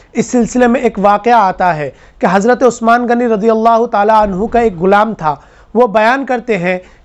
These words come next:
कि जब भी हज़रत उस्मान गनी रज़ी अल्लाह ताला अन्हु किसी कब्र पर खड़े होते, जब किसी कब्र के पास से गुज़रते, तो वो इस कदर रोते कि उनकी दाढ़ी आंसुओं से तर हो जाती। उनसे पूछा गया कि क्या बात है, जब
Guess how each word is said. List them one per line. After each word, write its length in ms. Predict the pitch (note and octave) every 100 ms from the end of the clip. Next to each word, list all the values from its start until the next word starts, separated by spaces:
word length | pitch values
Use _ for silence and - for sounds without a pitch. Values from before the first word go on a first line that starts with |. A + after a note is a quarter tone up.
| -
कि 100 | C#4
जब 220 | A#3+ G3+
भी 80 | C4+
हज़रत 360 | G3 G3+ B3 -
उस्मान 440 | A3+ - A#3 B3+
गनी 180 | A#3 B3
रज़ी 220 | A#3 G3
अल्लाह 360 | A3 G#3+ A3+ A#3
ताला 300 | A#3 G3+ G#3+
अन्हु 280 | G#3+ F#3 G3 G3 - -
किसी 220 | B3 C#4+
कब्र 320 | - A#3 A3+ C4
पर 160 | C4+
खड़े 260 | C#4 G3 A3+
होते, 420 | F3 F3 F3+ D3+ - - -
जब 200 | A3+ -
किसी 260 | B3+ G#3+ C4
कब्र 300 | A3+ A3 B3+
के 140 | C4
पास 340 | B3 A#3 B3 -
से 100 | A#3
गुज़रते, 500 | G3 G3+ F#3+ F3+ D3+ - _ -
तो 100 | A#3+
वो 80 | C#4
इस 260 | - A#3 -
कदर 240 | C4+ D#4 C4+
रोते 400 | G#3+ G#3 G3+ G3+ - - -
कि 80 | C4
उनकी 420 | C4+ A#3+ A#3 C#4+
दाढ़ी 320 | G#3 G3+ A#3
आंसुओं 460 | C4+ G3+ G#3+ - B3
से 140 | A#3+ B3+
तर 180 | - B3+
हो 160 | F3+ F3+
जाती। 400 | D#3+ D3+ D3+ C#3 - _ _ _
उनसे 260 | G#3+ A3 C4
पूछा 380 | - A3 G#3 A3+
गया 280 | G3 F3+ D3 - _ _ -
कि 100 | B3+
क्या 220 | B3+ A#3+
बात 300 | G#3+ G3+ F#3+
है, 180 | D#3 C#3+ - - -
जब 240 | E3 A#3